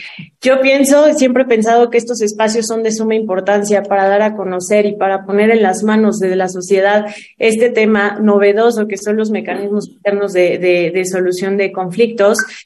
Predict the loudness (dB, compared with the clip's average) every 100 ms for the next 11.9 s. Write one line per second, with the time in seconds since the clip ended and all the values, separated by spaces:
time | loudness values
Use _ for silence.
0 | _ _ 0 0 0 0 0 0 2 4
1 | 4 4 2 0 -2 0 0 0 -4 -4
2 | 0 0 0 -2 -4 -8 -8 -4 -2 -4
3 | -4 -2 0 0 2 2 0 -4 -8 -10
4 | -8 -6 -2 0 0 -2 -2 -2 -4 -4
5 | -2 -2 -2 -2 -2 0 -2 -6 -2 -2
6 | -4 -10 -18 -20 _ _ _ -2 0 2
7 | 4 4 4 4 2 2 2 0 0 2
8 | 2 2 -2 -18 _ -20 -2 0 2 2
9 | 2 0 0 0 4 2 2 0 0 0
10 | -2 -4 -10 -14 -4 0 2 2 2 2
11 | 2 2 0 -2 -4 -6 -4 -2 -4